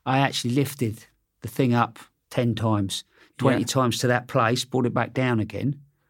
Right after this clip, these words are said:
Speaker 1: That would be good for me, wouldn't it?
Speaker 2: Well, it, it also depends on what you've just done prior to.
Speaker 1: Well, yeah.
Speaker 2: Yeah, but, um, yeah, I mean, that's a, a, a good, uh, movement. It would be working on, on your strength,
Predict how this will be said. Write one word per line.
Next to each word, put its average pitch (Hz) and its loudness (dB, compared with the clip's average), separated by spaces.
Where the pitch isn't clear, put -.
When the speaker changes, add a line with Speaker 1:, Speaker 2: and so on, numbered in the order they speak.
Speaker 1:
That 170 2
would 120 -2
be 151 2
good 285 -2
for - -8
me, 104 0
wouldn't 156 0
it? - -12
Speaker 2:
Well, 160 4
it, 170 2
it - -2
also 170 4
depends 135 4
on 135 6
what 143 6
you've 131 4
just - -2
done 123 2
prior 139 6
to. 113 4
Speaker 1:
Well, 156 8
yeah. 123 6
Speaker 2:
Yeah, 113 2
but, 120 0
um, 131 6
yeah, 175 6
I 123 4
mean, 127 6
that's 139 2
a, 123 4
a, - 0
a - 2
good, 131 2
uh, 117 2
movement. 127 2
It 127 0
would 110 -2
be 117 0
working 127 0
on, 113 0
on 117 0
your 110 0
strength, - -4